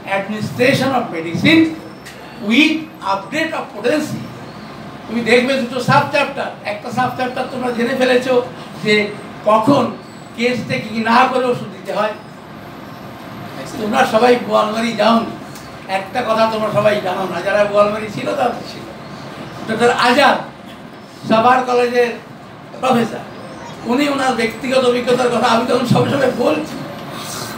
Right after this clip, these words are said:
ওই কথাটা আমার ভীষণ ভালো লেগেছে, তোমাদেরকে আমি share করি যারা বোয়ালমারি যাওনি।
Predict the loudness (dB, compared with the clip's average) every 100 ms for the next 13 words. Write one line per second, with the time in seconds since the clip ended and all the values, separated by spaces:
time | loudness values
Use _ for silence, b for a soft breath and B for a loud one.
0 | -4 4 4 6 4 4 0 -2 -2 0
1 | 0 0 0 0 0 0 0 -2 -2 -4
2 | -2 -2 -2 2 4 6 4 0 -2 -2
3 | -2 -4 -6 -6 -8 -2 0 2 0